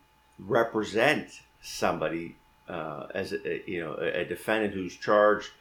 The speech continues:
with a capital crime, you have to have certain specific training. Um, so not every lawyer can try a capital case. You have to be, sort of be,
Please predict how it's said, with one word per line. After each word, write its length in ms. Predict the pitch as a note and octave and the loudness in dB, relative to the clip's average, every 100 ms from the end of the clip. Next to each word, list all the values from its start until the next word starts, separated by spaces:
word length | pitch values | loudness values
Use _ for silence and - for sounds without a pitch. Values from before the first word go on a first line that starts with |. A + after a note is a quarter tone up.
| _ - | _ -10
with 140 | F#2 | -8
a 40 | F#2+ | -6
capital 500 | - A2 G#2+ G#2 E2+ | 0 4 4 4 -4
crime, 360 | - B2+ A#2 - - - _ _ _ - | 0 2 0 -2 -16 -20 _ _ _ 0
you 160 | C3+ | 4
have 240 | D#3 D#3+ D3+ | 6 6 4
to 60 | |
have 260 | B2+ B2 A#2 | 4 4 4
certain 540 | - C3+ B2+ A2 A2 | 4 4 4 2 -6
specific 720 | G2+ - A2+ - A#2+ - G#2 - | -6 -6 -6 -2 -2 -2 -6 -6
training. 680 | - - C3+ C#3+ G#2+ - - _ _ _ _ | -10 0 2 4 0 -4 -12 _ _ _ _
Um, 540 | F#2+ F2+ F2 E2+ E2 E2 | -4 -2 0 -2 -6 -10
so 240 | - C3 | -2 4
not 380 | A#2 C3 D#3 - | 6 8 8 6
every 400 | B2 C3+ B2+ C3+ | 6 6 8 2
lawyer 720 | G#2+ G#2+ B2+ C#3+ G#2+ F2+ F2 - - _ _ _ | 4 8 12 12 12 4 -2 -8 -20 _ _ _
can 220 | - G#2+ | -6 -4
try 460 | F#2+ - A2+ A2+ G2+ | -4 4 6 8 6
a 100 | F2+ | 4
capital 540 | - G#2 G2+ - F2 | 2 2 4 2 -4
case. 580 | D#2 - A#2 F2+ - - - | -6 -4 -4 -4 -8 -18 -6
You 120 | G2+ | -2
have 120 | A2+ | -2
to 60 | F3 | -4
be, 140 | D#3 | -8
sort 240 | - A#2 F#2+ | -4 -2 -2
of 80 | |
be, 300 | E2+ F#2 E2+ | -4 -6 -6